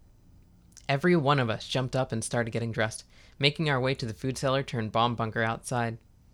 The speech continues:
From the window, what looked like big arms of light were ripping into the silo, were coming up out of it. I grabbed the guys who were lingering by the window and pulled them on.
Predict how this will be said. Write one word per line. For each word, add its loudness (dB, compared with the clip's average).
From 0
the 4
window, 4
what -4
looked -2
like -2
big 0
arms 2
of -6
light 0
were -2
ripping 0
into -6
the -8
silo, -2
were -6
coming 2
up 0
out 4
of -2
it. -18
I -2
grabbed 4
the -2
guys 0
who -6
were -2
lingering -2
by 0
the -6
window -2
and -6
pulled -8
them -4
on. -4